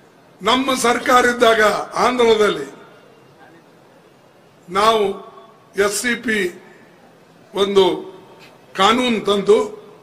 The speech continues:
ಈ ಎಸ್ ಸಿ ಎಸ್ ಟಿಗಳಿಗೆ ಅವರ ಬ-, ತ-, ಅವರ ಸಂಖ್ಯಾಬಲದ ಮೇಲೆ ನಾವು ಅಥವಾ ಬಜೆಟಿನ ಆಧಾರದ ಮೇಲೆ ನಾವು ಒಂದು ಕಾನೂನು ತಂದು ಅಲ್ಲಿ ಅವರಿಗಾಗಿ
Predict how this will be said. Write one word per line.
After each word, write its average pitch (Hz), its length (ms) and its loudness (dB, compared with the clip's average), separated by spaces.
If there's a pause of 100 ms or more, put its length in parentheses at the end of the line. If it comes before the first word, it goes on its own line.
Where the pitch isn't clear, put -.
(460)
ಈ 202 180 -2
ಎಸ್ 202 240 2
ಸಿ 247 80 -4
ಎಸ್ 202 280 2
ಟಿಗಳಿಗೆ 190 800 0 (760)
ಅವರ 196 220 0
ಬ-, 190 400 -6 (100)
ತ-, 202 260 -2 (180)
ಅವರ 196 240 2 (300)
ಸಂಖ್ಯಾಬಲದ 214 640 0
ಮೇಲೆ 196 640 0 (440)
ನಾವು 180 440 0
ಅಥವಾ 180 280 -4
ಬಜೆಟಿನ 196 540 0
ಆಧಾರದ 208 440 0
ಮೇಲೆ 202 680 -2 (340)
ನಾವು 185 280 -2
ಒಂದು 190 160 -4
ಕಾನೂನು 196 540 -2
ತಂದು 180 680 0 (340)
ಅಲ್ಲಿ 185 640 -2 (220)
ಅವರಿಗಾಗಿ 180 800 2